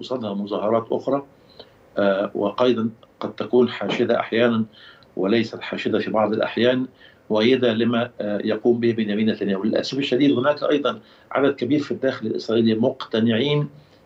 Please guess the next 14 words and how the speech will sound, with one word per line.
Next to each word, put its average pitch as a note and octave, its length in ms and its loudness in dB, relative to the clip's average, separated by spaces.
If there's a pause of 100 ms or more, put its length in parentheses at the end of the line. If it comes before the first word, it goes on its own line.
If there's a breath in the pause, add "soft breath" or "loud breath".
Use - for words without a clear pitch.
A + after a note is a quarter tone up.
(120)
بما B2+ 220 2
يفعله A2+ 640 0
بنيامين A2 420 -2
نتنياهو، A#2+ 540 0 (720 loud breath)
وأن A2+ 240 4
مستقبل B2+ 600 0
إسرائيل A#2 420 -4
في - 80 -12
استمرار A2+ 420 -2 (120)
هذه A2 160 -2
الحرب B2+ 360 -2 (720 loud breath)
والقضاء A2 520 2
على G#2+ 300 2
حماس A#2 640 -2